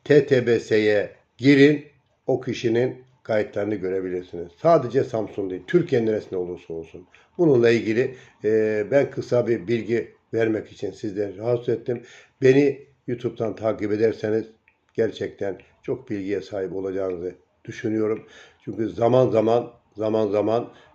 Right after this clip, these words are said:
yeni çıkan mevzuatlarla ilgili kısa da olsa video çekimi yapıp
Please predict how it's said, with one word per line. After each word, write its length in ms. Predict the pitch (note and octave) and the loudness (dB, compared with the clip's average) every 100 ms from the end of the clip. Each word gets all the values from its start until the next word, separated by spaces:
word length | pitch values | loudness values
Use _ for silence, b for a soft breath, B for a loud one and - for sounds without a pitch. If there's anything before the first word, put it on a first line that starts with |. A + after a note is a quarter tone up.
| - | -12
yeni 320 | G2+ B2 C3+ | 2 4 4
çıkan 420 | C3 - A2+ A2+ | -2 -6 -4 -4
mevzuatlarla 800 | G#2+ A2+ G#2 A2 G2+ - G#2 G2+ | -2 -2 -2 -4 -4 -6 -4 -2
ilgili 480 | G#2+ G#2+ G#2 A2+ A#2+ B B _ | -2 -2 -2 -2 -4 B B _
kısa 320 | - B2 A2 | -8 -4 -2
da 80 | G2+ | -2
olsa 440 | G2 F#2+ A#2+ A2+ - _ - | -2 -4 -6 -6 -12 _ -14
video 240 | G2+ G#2 | -6 -6
çekimi 380 | F#2 G2 - F#2 | -6 -10 -10 -8
yapıp 360 | F#2+ F2+ A#2 | -6 -6 -12